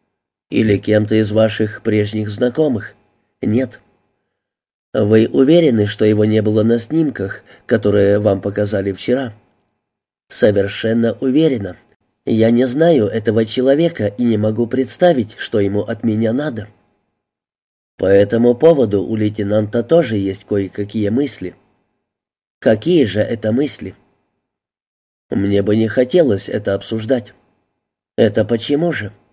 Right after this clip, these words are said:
"Потому что... Нет, мне не хотелось бы". "Лейтенант, наверное, считает, что этот человек хочет со мной переспать", предположила Синди.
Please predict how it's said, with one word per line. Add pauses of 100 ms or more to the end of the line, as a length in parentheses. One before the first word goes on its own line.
(720)
"Потому
что... (520)
Нет,
мне
не
хотелось
бы". (1160)
"Лейтенант,
наверное,
считает, (420)
что
этот
человек
хочет
со
мной
переспать", (640)
предположила
Синди.